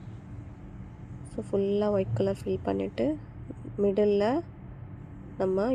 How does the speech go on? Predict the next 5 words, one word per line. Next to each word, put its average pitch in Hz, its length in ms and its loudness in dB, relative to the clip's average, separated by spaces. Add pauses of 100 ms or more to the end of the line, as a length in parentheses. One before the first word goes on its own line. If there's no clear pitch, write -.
(120)
எல்லோ 185 220 6
கலர் 185 260 4
வைக்க - 180 -2 (100)
போறோம். 190 320 4 (3250)
So, - 80 0